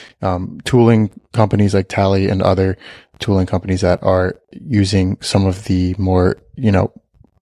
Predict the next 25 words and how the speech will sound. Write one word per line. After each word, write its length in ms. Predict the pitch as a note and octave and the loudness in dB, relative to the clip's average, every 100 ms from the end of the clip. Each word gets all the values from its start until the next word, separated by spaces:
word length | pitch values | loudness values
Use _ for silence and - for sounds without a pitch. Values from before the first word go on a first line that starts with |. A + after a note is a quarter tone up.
| _ | _
flexible, 1080 | - - - G2+ - - G2 F#2+ F#2+ F#2 - _ _ - - - | -16 -8 0 0 0 -4 0 0 0 -2 -8 _ _ -20 -20 -10
I 60 | A2 | -2
keep 120 | A#2 | 0
saying 160 | A#2 | 2
flexible, 460 | G2+ G#2+ G#2 - F#2+ | 0 2 0 -2 -2
but 240 | F#2+ - _ - - _ _ _ | -2 -4 _ -20 -20 _ _ _
more, 600 | B2+ G#2+ G#2+ G#2+ G#2 - | -2 2 4 4 2 0
uh, 480 | F#2+ E2+ E2 E2+ - - _ _ _ _ _ _ _ _ - - _ _ - | 0 0 0 -4 -6 -14 _ _ _ _ _ _ _ _ -14 -14 _ _ -4
I 100 | A#2+ | -2
don't, 140 | A#2+ | 0
I 80 | A#2 | 0
don't 20 | |
know 80 | C3 | 0
what 100 | B2 | -2
the 100 | - | -6
word 240 | - - - | -18 -20 -20
is. 300 | - C4 C4+ | -20 -14 -4
No, 140 | B2 | 0
I'm 180 | A#2 A#2 | 2 0
blanking. 440 | - - D3+ - - - _ _ _ _ _ _ _ | 0 -2 -2 -4 -8 -16 _ _ _ _ _ _ _
There's, 200 | - C3+ B2 | 0 0 0
there's 280 | - C#3 C3 | -2 0 2
more 260 | C3+ C#3 | 4 4
opportunity 800 | C#3+ C3+ B2 - A#2 A2+ G#2+ A2 G#2 | 4 2 -4 -2 -2 0 -2 -2 -4
to 760 | - - G#2+ G2+ G2+ F#2+ F#2+ | -12 -6 -2 0 0 -2 -6